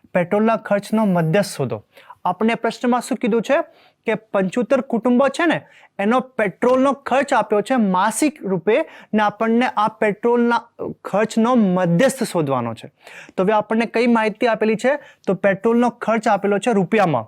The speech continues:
હવે જો આમાં છે આપણી માહિતી છે ને, આ કેવી રીતે છે? તો એવા કયા કુટુંબો છે જે બસો સુધીનું વાપરે છે? તો બે. પછી ચારસો સુધીનો પેટ્રોલનો ખર્ચ કરે છે,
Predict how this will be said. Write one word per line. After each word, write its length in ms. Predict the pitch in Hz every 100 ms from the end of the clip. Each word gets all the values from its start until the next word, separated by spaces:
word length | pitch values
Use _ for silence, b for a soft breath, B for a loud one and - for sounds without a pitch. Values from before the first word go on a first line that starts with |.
| _ B B -
હવે 120 | 196
જો 140 | 226
આમાં 320 | 214 180 226
છે 100 | 233
આપણી 420 | 254 208 226 247 233
માહિતી 580 | 185 165 175 226 294
છે 140 | 277 320
ને, 60 | 233 -
આ 100 | 214
કેવી 200 | 285 311
રીતે 200 | 294 294
છે? 240 | 262 302 - B B B B
તો 80 | 240 -
એવા 480 | 214 214 294 294 - - - _ -
કયા 200 | 240 269
કુટુંબો 580 | - 233 269 262 277
છે 280 | 262 233 143 B B B
જે 140 | 170 214
બસો 580 | 180 202 226 - 311 311
સુધીનું 460 | - 262 240 262
વાપરે 420 | 226 185 214 208
છે? 240 | 202 165 - b b b -
તો 240 | 208 208 _ _ _ _
બે. 340 | 185 185 196 - _ _ _ _ _ -
પછી 340 | 226 226 202 B B B -
ચારસો 440 | 233 214 233 311
સુધીનો 340 | - 262 269
પેટ્રોલનો 640 | 262 226 - 247 202 208 233
ખર્ચ 360 | 226 226 240 -
કરે 260 | 220 196
છે, 220 | 185 139